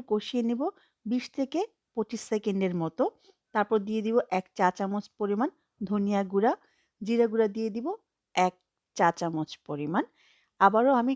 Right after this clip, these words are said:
কয়েক সেকেন্ডের মতো কষিয়ে দিয়ে দিব স্বাদ অনুযায়ী লবণ। এবার মশলাটা খুব ভালো করে কষিয়ে নিব তেলটা উপরে ভেসে আসার আগ পর্যন্ত।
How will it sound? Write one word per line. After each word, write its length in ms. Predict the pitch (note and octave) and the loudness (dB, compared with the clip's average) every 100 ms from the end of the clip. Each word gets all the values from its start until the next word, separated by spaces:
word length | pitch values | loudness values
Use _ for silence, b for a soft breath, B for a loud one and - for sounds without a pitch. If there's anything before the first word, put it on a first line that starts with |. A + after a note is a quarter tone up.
| - | 0
কয়েক 220 | G3+ G#3 | 0 0
সেকেন্ডের 420 | - G#3+ A3 G#3+ G#3+ | -4 -4 -2 -2 -4
মতো 180 | G#3+ A3 | -4 -8
কষিয়ে 380 | - G#3 - A#3 | -6 -6 -2 -4
দিয়ে 220 | G#3 A3 | 0 -2
দিব 160 | A3 A#3 F4+ - b b - | 0 0 -2 -4 b b -4
স্বাদ 260 | - G3+ G#3 | 4 4 4
অনুযায়ী 440 | G#3 G3+ G#3 A3 C#4+ - _ G#3 | -2 -2 0 2 2 -2 _ -4
লবণ। 440 | F3+ D#3+ D#3 F3 D4 - _ _ _ _ _ _ _ _ _ _ _ _ _ _ _ _ _ | 4 6 6 2 -2 -4 _ _ _ _ _ _ _ _ _ _ _ _ _ _ _ _ _
এবার 200 | A3+ G#3+ G#3 | 0 2 2
মশলাটা 520 | G3+ G3+ B3 A#3+ A#3+ | 2 2 0 0 0
খুব 220 | - C4 A#3+ | -2 -2 2
ভালো 200 | B3 A#3+ | 2 2
করে 200 | B3 B3 | 0 0
কষিয়ে 380 | B3 G#3+ - B3+ | 0 -2 -2 -2
নিব 180 | A#3+ B3 D#4+ - | 0 -2 -4 -4
তেলটা 320 | A#3+ G#3+ G#3 | 0 0 0
উপরে 280 | G#3 - A3+ A#3+ | -4 -2 -2 -2
ভেসে 320 | G3+ F#3+ G#3 | -2 -4 0
আসার 240 | G3 A3+ - | 0 0 -2
আগ 160 | F3 E3+ _ | -2 -2 _
পর্যন্ত। 500 | F#3+ E3 E3+ E3 E3+ | -6 -4 -2 -4 -2